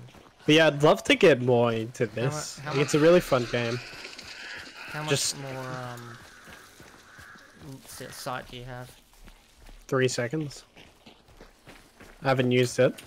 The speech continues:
Speaker 1: but
Speaker 2: How
Speaker 1: I'll do it now.
Speaker 2: Yep.
Speaker 1: Don't see anything. I've got two seconds left.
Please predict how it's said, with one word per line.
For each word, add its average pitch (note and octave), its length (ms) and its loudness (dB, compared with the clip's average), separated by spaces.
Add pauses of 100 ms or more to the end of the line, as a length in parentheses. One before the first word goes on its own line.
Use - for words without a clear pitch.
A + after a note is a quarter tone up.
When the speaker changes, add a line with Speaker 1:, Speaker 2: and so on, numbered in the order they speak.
(220)
Speaker 1:
but C3 80 -2
Speaker 2:
How B2 100 6
Speaker 1:
I'll B2 80 4
do B2 380 4
it A#2+ 60 0
now. C#3 280 0 (240)
Speaker 2:
Yep. C3+ 180 -12 (800)
Speaker 1:
Don't B2+ 160 2
see B2+ 140 2
anything. B2 400 2 (1160)
I've C3 100 -8
got B2+ 120 2
two C3 220 2
seconds C3 400 0
left. D#3 260 0